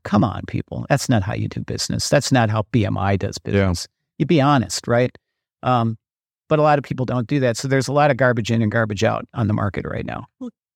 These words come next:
Speaker 3: let me kind of build on this conversation of, of, you know, doing the risk analysis versus
Speaker 1: Yeah.
Speaker 3: actual physical inspection.
Speaker 1: Mm-hmm.
Speaker 3: Saint Louis Park recently did a pilot project where we used a free swimming,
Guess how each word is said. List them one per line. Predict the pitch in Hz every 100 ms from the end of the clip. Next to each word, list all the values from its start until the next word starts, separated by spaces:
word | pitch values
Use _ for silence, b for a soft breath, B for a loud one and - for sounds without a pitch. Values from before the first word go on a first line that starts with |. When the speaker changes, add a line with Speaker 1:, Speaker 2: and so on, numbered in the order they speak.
| -
Speaker 3:
let | 196 269
me | 330 190 -
kind | 220
of | 170
build | 156 170
on | 170 147
this | 139 -
conversation | - 160 151 156 147 - 143
of, | 131 123 -
of, | - 120 127 131
you | 143
know, | 127
doing | 123 147 143 139
the | 131 127
risk | 143 170
analysis | 180 156 143 139 147 -
versus | - 135 - 139 127
Speaker 1:
Yeah. | 131
Speaker 3:
actual | 180 - 151
physical | - 151 147 139
inspection. | 135 - 135 - 131 127 139 151
Speaker 1:
Mm-hmm. | 139 214 _
Speaker 3:
Saint | - 240
Louis | 226 214
Park | 214 185
recently | 165 160 156 151
did | 151 151 147 143
a | 143
pilot | - 269 349 -
project | - 139 131 -
where | 160
we | 151
used | 160 151
a |
free | - 208
swimming, | 180 - 202 160 143 156